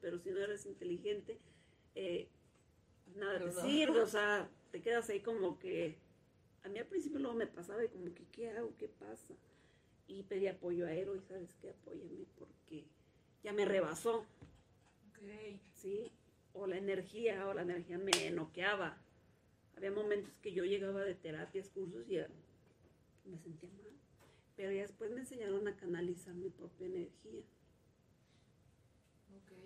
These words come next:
Speaker 2: ok.
Speaker 1: Y yo sentía que todo el mundo, y empezó mi mente, y que me, me seguían, y que no, y que sí, que
Speaker 2: Es que eso es, eso es, eso es, eso es lo que
Speaker 1: Entonces, pues tienes que tener una preparación.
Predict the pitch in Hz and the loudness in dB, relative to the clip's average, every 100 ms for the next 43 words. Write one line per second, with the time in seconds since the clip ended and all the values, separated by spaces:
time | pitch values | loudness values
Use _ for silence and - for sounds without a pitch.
0 | 208 208 202 196 202 - - 214 208 233 | -14 -14 -14 -14 -14 -14 4 4 6 2
1 | 233 202 196 - 208 208 208 196 196 196 | 2 0 -2 -4 -4 -4 0 0 2 2
2 | 208 196 180 185 175 196 202 196 175 180 | 2 4 2 0 -6 -2 0 2 2 2
3 | 196 220 202 175 170 180 175 - 160 156 | 0 -2 0 2 2 2 0 -4 -10 -6
4 | 165 190 202 - 175 165 156 175 - 175 | -2 0 0 0 0 2 2 0 -2 -6
5 | - 170 311 - - - - 233 254 302 | -6 -8 -8 -10 -16 -18 -20 -18 -14 -12
6 | 311 277 254 269 254 - 262 285 277 254 | -12 -12 -14 -12 -14 -14 -18 -18 -20 -20
7 | 277 - 247 - 226 190 226 208 233 247 | -20 -16 -16 -4 -2 0 0 2 0 -2
8 | - - - - - _ - _ _ 208 | -10 -20 -20 -20 -20 _ -20 _ _ -6
9 | 254 285 311 277 254 247 233 233 - 170 | -4 -6 -6 -6 -4 -2 -4 -4 -8 -6
10 | 170 170 202 196 | -6 -6 -6 -6